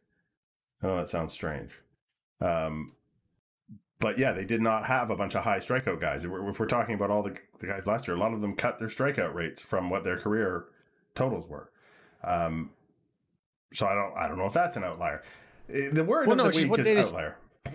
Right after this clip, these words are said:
Speaker 2: The thing is, the reason they cut the strikeout rates actually wasn't because they became better contact hitters. I think that's kind of a myth that gets portrayed by that number.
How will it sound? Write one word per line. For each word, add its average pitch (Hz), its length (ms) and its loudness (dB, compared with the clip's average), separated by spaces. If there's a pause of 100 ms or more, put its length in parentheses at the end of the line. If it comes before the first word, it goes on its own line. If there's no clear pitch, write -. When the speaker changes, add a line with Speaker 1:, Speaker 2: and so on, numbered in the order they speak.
(220)
Speaker 2:
The 180 120 4
thing 196 200 4
is, 143 140 2
the 165 100 2
reason 214 200 2
they 160 120 6
cut - 200 0
the 131 60 -6
strikeout 139 360 2
rates 110 200 2
actually 147 240 4
wasn't 135 300 4
because 120 300 2
they 120 120 4
became 117 360 2
better 113 220 2
contact 113 540 0
hitters. 104 340 0
I 101 100 2
think 156 160 2
that's 151 160 2
kind 135 140 2
of 113 80 2
a 110 60 4
myth 156 280 4
that 131 100 2
gets 123 180 0
portrayed 143 440 2
by 120 180 4
that 123 200 2
number. 113 380 2